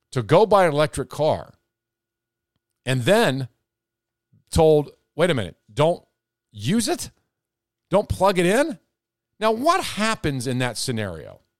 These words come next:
Think about this. The government now controls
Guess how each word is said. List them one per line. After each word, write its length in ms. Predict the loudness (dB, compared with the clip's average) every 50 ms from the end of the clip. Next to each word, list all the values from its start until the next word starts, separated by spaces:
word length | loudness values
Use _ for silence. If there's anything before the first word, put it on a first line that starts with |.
| _ _ _ _ _ _ _
Think 140 | -4 -2 0
about 280 | 0 0 0 -4 -4
this. 340 | -8 -14 -14 -14 -14 -16 -16 _ _ _ _ _ _ _ _ -10
The 80 | -10 -8
government 580 | -4 0 0 2 2 2 0 0 -2 -4 -4 -6
now 240 | -4 -2 0 0
controls 840 | -2 -4 -6 -8 -8 -6 -4 -2 0 0 0 0 -2 -4 -6 -8 -14